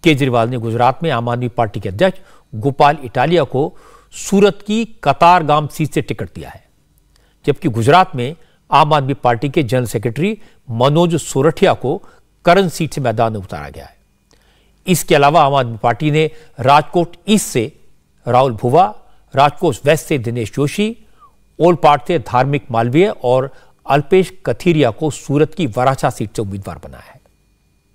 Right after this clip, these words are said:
केजरीवाल ने थोड़े दिन तक गुजरात में हवा बनाई, लेकिन अब जैसे जैसे चुनाव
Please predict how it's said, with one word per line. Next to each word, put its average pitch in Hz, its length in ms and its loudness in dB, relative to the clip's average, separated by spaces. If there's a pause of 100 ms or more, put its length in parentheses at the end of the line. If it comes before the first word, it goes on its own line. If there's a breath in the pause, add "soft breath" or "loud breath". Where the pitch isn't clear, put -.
(1900 soft breath)
केजरीवाल 139 420 0
ने 143 100 -4
थोड़े 180 360 -4
दिन 131 180 -2
तक 147 200 -2 (340)
गुजरात 123 380 -2
में 120 60 -8
हवा 101 220 -2
बनाई, 131 300 -6 (880)
लेकिन 127 220 -2
अब 110 120 -4
जैसे 127 340 -4
जैसे 135 300 -4
चुनाव 131 400 -4